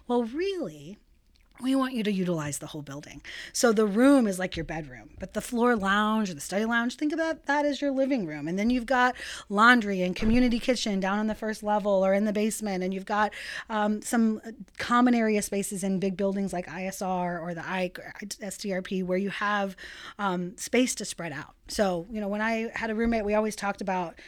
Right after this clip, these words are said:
being respectful of each other and sharing the space that was our room.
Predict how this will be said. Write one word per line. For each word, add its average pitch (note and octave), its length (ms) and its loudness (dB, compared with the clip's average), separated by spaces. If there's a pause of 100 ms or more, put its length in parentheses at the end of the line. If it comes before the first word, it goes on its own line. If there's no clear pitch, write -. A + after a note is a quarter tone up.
(140)
being A3 160 4
respectful G3 480 0
of G3+ 60 2
each G3 100 -2
other G3 180 -2
and F#3+ 100 -2
sharing G3 300 0
the E3+ 100 -2
space F3+ 400 -6
that F3 140 -10
was F3+ 140 -8
our E3+ 160 -4
room. F#3+ 420 0